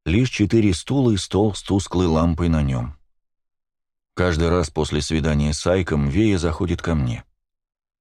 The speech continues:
Время вечернее, между отбоем и ужином, и у нас всего пять минут, ибо комнат таких только две, а желающих навестить учеников всегда много.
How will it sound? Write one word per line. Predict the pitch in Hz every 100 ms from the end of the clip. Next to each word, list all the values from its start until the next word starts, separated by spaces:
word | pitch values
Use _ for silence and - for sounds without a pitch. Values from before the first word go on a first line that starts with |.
| _ _ _ _
Время | 80 123 131
вечернее, | 92 78 - 90 85 73 62 - _ _ _
между | 85 90 78 87
отбоем | 82 92 90 82
и | 90
ужином, | 104 82 65 69
и |
у | 73
нас | 92 107 - - - _
всего | - 98 113
пять | 113 104 87
минут, | 98 117 107 76
ибо | 71 76
комнат | - 107 90 78
таких | 82 78 85
только | - 87 80 82
две, | 87 117 90 - _ _ _ _ _ _ _ _ _
а | 78
желающих | 73 92 110 - 82
навестить | 85 80 78 - 95
учеников | 78 73 73 - 98
всегда | - 67 78
много. | 80 65 58 58